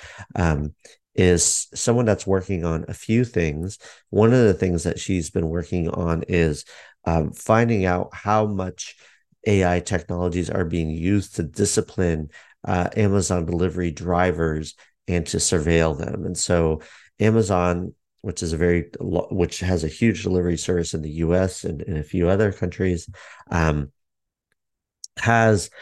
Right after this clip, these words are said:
um, uh, excessive amounts of A I technology that they deploy in their car. They have cameras, um, that, uh,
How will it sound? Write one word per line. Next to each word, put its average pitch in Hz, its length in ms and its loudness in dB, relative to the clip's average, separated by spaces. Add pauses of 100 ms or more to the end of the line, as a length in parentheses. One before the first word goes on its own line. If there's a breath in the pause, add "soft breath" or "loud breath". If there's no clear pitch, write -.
(240 loud breath)
um, 87 420 2 (560)
uh, 90 260 2 (100)
excessive 139 580 0
amounts 87 560 -2
of 98 220 -6
A 98 120 4
I 95 140 2
technology 87 600 -2
that 85 180 0
they 95 180 0 (100)
deploy 92 520 0
in 82 180 -4
their 85 200 -2
car. - 440 -4 (380 loud breath)
They 98 120 4
have 82 380 2 (180)
cameras, 107 720 0 (340 loud breath)
um, 82 400 0
that, 90 340 0
uh, 82 300 2